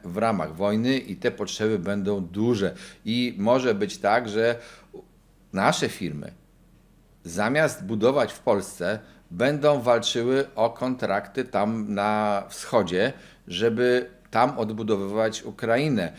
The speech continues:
Zresztą to byłoby bardzo racjonalne działanie tych firm, no bo być może tam zarabiałyby lepsze pieniądze niż w Polsce, co oznacza znowu,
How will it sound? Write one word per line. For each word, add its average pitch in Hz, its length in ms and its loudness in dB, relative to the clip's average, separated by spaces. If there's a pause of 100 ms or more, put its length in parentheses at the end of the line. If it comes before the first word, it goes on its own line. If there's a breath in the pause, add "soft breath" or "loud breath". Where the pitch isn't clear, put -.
(200 loud breath)
Zresztą 226 380 -4
to 214 140 2
byłoby 160 340 2
bardzo 127 640 4
racjonalne 101 1000 0
działanie 98 1000 0
tych 107 180 -8
firm, 139 300 -4
no 117 120 2
bo 127 260 0 (280 loud breath)
być 151 180 -2
może 110 300 2
tam 107 260 0
zarabiałyby 113 720 2
lepsze 98 320 -2
pieniądze 92 480 -2
niż 104 160 -4
w - 80 -18
Polsce, 113 520 2 (380 loud breath)
co 131 340 4
oznacza 117 540 0
znowu, 95 480 -2